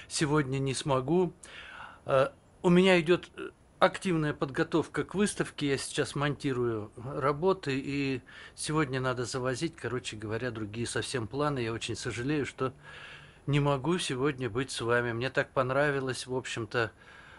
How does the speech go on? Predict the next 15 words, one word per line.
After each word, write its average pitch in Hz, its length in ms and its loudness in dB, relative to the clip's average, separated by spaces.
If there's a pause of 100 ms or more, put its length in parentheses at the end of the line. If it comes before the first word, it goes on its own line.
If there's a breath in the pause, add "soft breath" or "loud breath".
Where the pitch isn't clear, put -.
(140 loud breath)
э, 117 280 2
ваше 139 300 2
мероприятие, 127 840 0
хотя 143 340 4
бы 127 120 0
раз 120 260 0
в 123 80 -8
год 175 280 0
возвращаться, 120 840 -2 (340 loud breath)
можно 143 220 2
сказать, 127 360 0
в - 60 -6
свою 139 400 0 (440 loud breath)
архитектурную 147 840 0
юность. 131 580 0